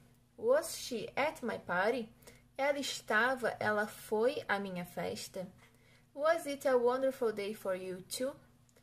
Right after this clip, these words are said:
Foi um dia maravilhoso para você também? Were we neighbors? Nós éramos vizinhos?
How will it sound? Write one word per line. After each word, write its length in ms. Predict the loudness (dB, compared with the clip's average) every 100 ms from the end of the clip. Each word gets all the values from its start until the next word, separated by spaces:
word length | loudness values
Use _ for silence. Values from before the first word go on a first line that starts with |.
| _ _
Foi 360 | -8 4 4 4
um 120 | 0
dia 280 | 0 4 4
maravilhoso 960 | 4 4 4 4 4 6 6 4 -6 -6
para 320 | 0 2 2
você 360 | 0 -2 -4 -8
também? 500 | -4 0 0 0 -4 -8 -20 _ _ _ _ _ _ _ -20 -20 -20 _ _ 0
Were 300 | 4 4 4
we 200 | 0 0
neighbors? 840 | 0 -2 4 6 6 4 -2 -10 -18 -20 _
Nós 360 | -4 -2 2 6
éramos 500 | 6 4 0 -2 -4
vizinhos? 840 | -8 -6 -4 -4 -4 -8 -10 -18